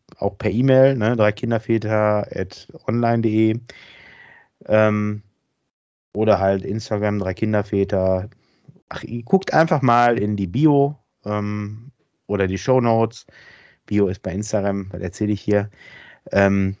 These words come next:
guckt in die Shownotes, da steht, wie ihr uns wo erreichen könnt. Gut, ähm, Sascha, ich hab, äh, letztens mich gefragt, da hab ich nämlich, äh, ein, ich will's mal Flashbang nennen,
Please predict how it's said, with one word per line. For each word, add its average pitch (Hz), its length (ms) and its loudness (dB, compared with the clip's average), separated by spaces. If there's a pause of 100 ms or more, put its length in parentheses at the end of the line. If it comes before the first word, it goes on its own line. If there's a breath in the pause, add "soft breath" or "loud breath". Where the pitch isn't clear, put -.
guckt 131 200 -2
in 110 60 0
die 98 60 0
Shownotes, 110 400 2
da 95 80 -2
steht, - 420 -6
wie 95 200 -4
ihr 104 120 4
uns 90 220 -6
wo 87 120 -2
erreichen 82 380 -2
könnt. 78 300 -16 (1300 soft breath)
Gut, 151 260 4
ähm, 151 440 4 (680)
Sascha, 127 360 0
ich - 140 -4
hab, 170 200 -4
äh, 139 800 2 (380 loud breath)
letztens 139 760 -4 (600)
mich 123 240 -2
gefragt, 113 720 -2
da 110 60 -6
hab 113 120 0
ich 110 120 -8
nämlich, 110 400 -6
äh, 98 540 -4 (800 soft breath)
ein, 98 600 -2
ich 82 140 -14
will's 107 160 -4
mal 98 100 4
Flashbang 101 520 0
nennen, 90 440 -2